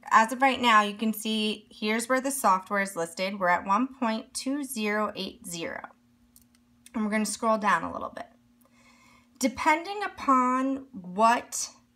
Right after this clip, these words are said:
if you have internet access or not, is gonna depend upon what button you press here. Check for F T P updates. You press this button when you are connected to a network that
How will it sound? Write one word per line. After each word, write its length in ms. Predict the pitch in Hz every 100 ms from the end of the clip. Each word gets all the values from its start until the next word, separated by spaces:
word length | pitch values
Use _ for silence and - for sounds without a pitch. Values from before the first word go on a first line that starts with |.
| _ _ _ _ _
if 180 | 233 233
you 140 | 240 233
have 280 | 233 233 -
internet 500 | 214 214 240 233 220
access 600 | 196 190 - 233 233 233 -
or 160 | 190
not, 340 | 185 185 220 247
is 140 | 233
gonna 240 | - 208 202
depend 360 | 208 226 220
upon 380 | 220 220 214 202
what 320 | 202 - 185
button 400 | 202 208 190 190
you 80 | 196
press 400 | 190 202 190 -
here. 500 | - 175 147 - - _ _ _ _ -
Check 300 | 277 285 -
for 160 | 262
F 260 | 220 254 254
T 220 | - 247
P 340 | - 247 233 -
updates. 580 | 214 - 254 277 - - _
You 400 | 202 226 277 302
press 320 | 302 277 269
this 180 | 262 262
button 540 | - 233 - 247 247 240 - _
when 320 | 196 214 220
you 300 | 220 220 220
are 800 | - 214 208 208 208 208 208 - _ _ _ -
connected 540 | 226 226 233 254 208 -
to 360 | 233 214 214 -
a 60 |
network 480 | 202 208 - 208 208
that 240 | 196 185